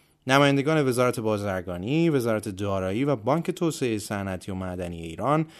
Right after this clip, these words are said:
در وزارت بازرگانی اعضای این کمیسیون بودند. تو همین سال یه هیئت از بورس بروکسل بلژیک برای کمک به راه اندازی بورس به ایران دعوت شدن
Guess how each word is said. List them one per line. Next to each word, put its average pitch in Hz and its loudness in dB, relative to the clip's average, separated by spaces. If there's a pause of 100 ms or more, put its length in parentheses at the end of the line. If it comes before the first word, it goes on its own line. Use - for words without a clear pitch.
(360)
در 175 6
وزارت 185 4
بازرگانی 143 2 (280)
اعضای 117 -2
این 120 -4
کمیسیون 98 -6
بودند. 78 -16 (300)
تو 156 2
همین 226 6
سال 170 4
یه 160 2
هیئت 156 4
از 131 2
بورس 143 2
بروکسل 120 0
بلژیک 92 -4 (420)
برای 160 6
کمک 208 0
به 196 4
راه 160 6
اندازی 127 0
بورس 123 0
به 123 -2
ایران 107 -2
دعوت 98 0
شدن 165 2